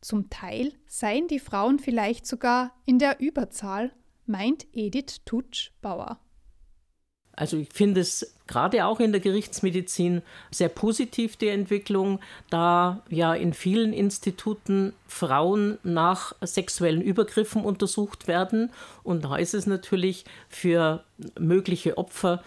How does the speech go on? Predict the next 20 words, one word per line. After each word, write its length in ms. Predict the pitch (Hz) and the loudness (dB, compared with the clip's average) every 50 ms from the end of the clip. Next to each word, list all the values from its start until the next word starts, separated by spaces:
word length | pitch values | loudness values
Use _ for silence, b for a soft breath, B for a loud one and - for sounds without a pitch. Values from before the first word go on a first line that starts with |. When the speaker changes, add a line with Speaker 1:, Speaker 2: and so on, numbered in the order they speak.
| B B B | B B B
Speaker 2:
sehr 260 | - - 170 - - | -2 0 0 2 2
angenehm, 760 | - 160 185 190 180 196 185 185 185 180 185 185 190 185 202 - | 2 2 2 4 4 4 4 4 4 4 4 4 2 0 -2 -2
wenn 200 | 175 165 170 165 | 0 0 0 2
sie 140 | - - 151 | 0 0 0
nach 400 | 147 143 143 156 196 196 - - | 0 2 2 2 0 0 -2 -2
einem 260 | - 170 170 165 160 | -2 0 0 0 0
sexuellen 760 | - - 180 175 - - - - 165 165 165 160 156 165 170 - | 0 -2 -4 -4 -4 -8 -2 0 2 2 2 2 0 -2 -4 -4
Übergriff 540 | - 185 - 208 185 185 - 185 185 185 - | -4 0 0 0 -2 2 0 0 0 0 -2
durch 320 | - - 170 180 175 - | -2 0 0 0 0 0
einen 300 | - 160 160 160 156 147 | 0 0 2 2 2 2
Mann 320 | 139 139 151 170 190 180 | 2 2 2 2 2 2
dann 180 | 170 165 160 170 | 2 2 0 0
eben 240 | 175 165 160 170 160 | -2 -2 -2 -2 -2
von 160 | - 165 156 | -2 -2 -2
einer 220 | 143 139 139 135 | 0 0 0 -2
Frau 280 | - - - 120 131 147 | -4 -4 -2 0 0 2
mit 220 | 151 151 147 - | 2 0 0 -2
untersucht 560 | - 139 135 147 139 - - - - - - - | -2 -4 -2 -2 -4 -4 -4 -6 -8 -8 -6 -4
werden 260 | 127 131 135 135 123 | -2 -2 -2 -4 -4
können. 380 | - - 120 113 117 117 120 | -4 -4 -4 -2 -2 -4 -6